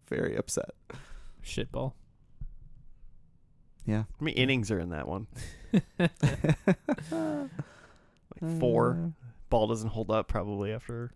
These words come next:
Speaker 3: one or two.
Speaker 1: Probably one if you do it right, you know?
Speaker 3: <laughs>
Speaker 1: Things
Speaker 3: You,
Speaker 1: outta here.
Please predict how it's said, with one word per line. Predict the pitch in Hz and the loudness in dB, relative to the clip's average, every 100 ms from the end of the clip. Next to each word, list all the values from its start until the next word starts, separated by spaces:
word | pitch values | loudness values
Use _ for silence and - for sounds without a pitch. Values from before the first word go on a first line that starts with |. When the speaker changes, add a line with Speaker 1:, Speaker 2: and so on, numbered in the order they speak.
| - | -10
Speaker 3:
one | 117 110 | -8 -6
or | |
two. | 120 117 117 131 | -4 -2 -2 -4
Speaker 1:
Probably | - - 185 139 | -6 -4 2 4
one | 101 104 107 131 | 4 4 4 4
if | - - | 2 -2
you | |
do | - 104 117 | 0 4 6
it | - | 6
right, | 67 78 - - | 6 6 4 -2
you | 98 | -2
know? | 98 104 117 - _ _ _ _ _ _ _ - - | 0 0 -4 -14 _ _ _ _ _ _ _ -20 -12
Speaker 3:
<laughs> | - - - - - - - - - - - - - - - | -6 -4 -4 -8 -20 -20 -20 -20 -20 -20 -20 -16 -12 -2 4
Speaker 1:
Things | 107 110 | 6 8
Speaker 3:
You, | |
Speaker 1:
outta | 117 127 | 10 10
here. | 117 107 98 | 10 10 10